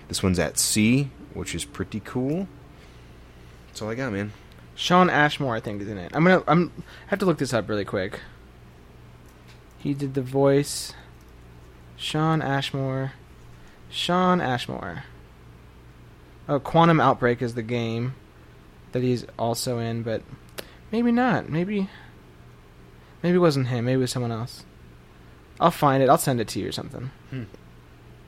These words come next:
Speaker 2: Cool guy. Yeah, anyway, guys,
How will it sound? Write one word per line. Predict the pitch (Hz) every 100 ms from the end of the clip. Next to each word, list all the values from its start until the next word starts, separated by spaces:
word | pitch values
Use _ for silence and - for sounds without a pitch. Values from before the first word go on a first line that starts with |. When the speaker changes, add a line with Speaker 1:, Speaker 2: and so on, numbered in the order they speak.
| - - - - - - - - - - - -
Speaker 2:
Cool | - 143
guy. | 113 - - - - - - - - -
Yeah, | - 233 220
anyway, | 233 233
guys, | 226 226 -